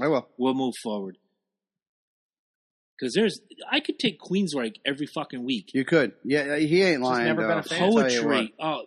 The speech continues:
Speaker 2: you know
Speaker 1: They
Speaker 2: what?
Speaker 1: are.
Speaker 2: Certain things, and I'll buy it with you. Um, the early stuff, couldn't get into. Operation Mindcrime, loved it. Empire, uh, wasn't too, uh, then there was, uh, what was it, uh, Tribe or Gimmick Schnaebitz Fernum or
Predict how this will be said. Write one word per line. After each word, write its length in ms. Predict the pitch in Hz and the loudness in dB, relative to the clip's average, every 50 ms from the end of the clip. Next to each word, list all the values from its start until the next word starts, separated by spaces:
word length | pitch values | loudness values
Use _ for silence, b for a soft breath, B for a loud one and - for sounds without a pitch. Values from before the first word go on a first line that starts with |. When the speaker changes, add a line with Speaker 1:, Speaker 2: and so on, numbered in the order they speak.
| - - | -14 -16
Speaker 2:
you 260 | - 180 180 190 214 | -14 -8 -2 0 2
know 120 | 233 - - | 2 4 4
Speaker 1:
They 60 | 254 | 4
Speaker 2:
what? 120 | 240 240 220 | 2 2 0
Speaker 1:
are. 80 | 208 B B B B - | -2 B B B B -14
Speaker 2:
Certain 440 | - - - - 220 247 240 240 202 | -8 -4 -2 0 0 0 0 0 -2
things, 260 | 214 226 214 202 - - - | 0 0 0 0 -2 -6 -6
and 80 | 180 | -6
I'll 140 | 185 185 160 | -6 -6 -4
buy 220 | - 156 143 135 | -2 -2 0 0
it 120 | 113 107 117 | -2 -4 -6
with 160 | 123 113 - | -8 -8 -4
you. 220 | 139 135 113 95 - b b b b b b b | -4 -4 -4 -4 -6 b b b b b b b
Um, 400 | 135 131 135 139 135 131 120 110 _ _ _ _ _ _ _ _ _ _ _ _ _ _ _ _ _ _ _ _ _ _ _ _ _ _ - | -6 -4 -2 0 0 -2 -4 -6 _ _ _ _ _ _ _ _ _ _ _ _ _ _ _ _ _ _ _ _ _ _ _ _ _ _ -6
the 120 | 160 175 - | -4 -4 -4
early 340 | - 180 190 214 214 226 214 | 0 0 2 2 4 2 2
stuff, 340 | - - - 208 220 226 220 - - _ - | 0 0 0 0 0 0 -2 -6 -14 _ -2
couldn't 200 | - 196 190 170 | -2 0 2 2
get 100 | 175 175 | 2 0
into. 280 | 170 - - 113 - - | 0 -4 -6 -10 -8 -4
Operation 540 | - 123 147 151 - 165 170 160 - - 151 | -2 -2 -2 0 0 -2 -2 -2 -2 -4 -4
Mindcrime, 520 | 151 156 165 160 - - 160 160 160 139 _ - - | -2 -2 -4 -4 -4 -4 -4 -4 -4 -6 _ -8 -4
loved 280 | 127 135 139 123 117 | -2 0 0 0 -2
it. 140 | 110 101 - _ _ _ - | -6 -8 -8 _ _ _ -4
Empire, 600 | 147 147 170 165 - - 180 180 180 185 190 180 _ _ _ _ _ _ _ _ _ _ - | -2 -2 -2 -2 -4 -4 0 0 2 0 0 -2 _ _ _ _ _ _ _ _ _ _ -6
uh, 520 | - 220 240 247 254 247 254 254 247 254 247 | -2 0 0 2 2 0 0 0 0 0 0
wasn't 380 | 247 247 233 214 233 220 208 - | 0 0 0 0 -2 -4 -4 0
too, 320 | - 233 226 226 226 220 | 0 2 2 2 0 0
uh, 220 | 202 180 160 160 156 147 | -2 -2 -2 -2 -4 -4
then 140 | 151 156 | -6 -4
there 120 | 156 160 151 | -4 -4 -2
was, 240 | 147 147 139 123 139 | -2 -2 -2 -2 -4
uh, 180 | 139 135 135 131 | -4 -4 -2 -2
what 80 | 127 135 135 | -2 -2 -2
was 140 | 123 113 123 | -4 -4 -6
it, 100 | 113 113 | -6 -6
uh, 200 | 110 107 104 101 - | -6 -8 -10 -10 -12
Tribe 600 | - - - 143 135 131 131 139 147 165 160 160 | -12 -8 -4 -2 0 0 2 0 0 -2 -4 -6
or 520 | 139 120 117 113 113 113 113 113 107 107 101 98 _ - | -6 -4 -4 -4 -2 -2 -4 -4 -6 -8 -14 -18 _ -4
Gimmick 260 | 120 131 139 147 135 - | -4 -4 -4 -4 -8 -8
Schnaebitz 440 | - - - 139 135 135 135 - - - - | -12 -10 -8 -8 -8 -8 -10 -12 -12 -14 -10
Fernum 380 | 135 135 139 143 147 143 135 | -10 -8 -8 -8 -8 -8 -6
or 280 | 127 120 117 113 110 | -4 -4 -4 -4 -6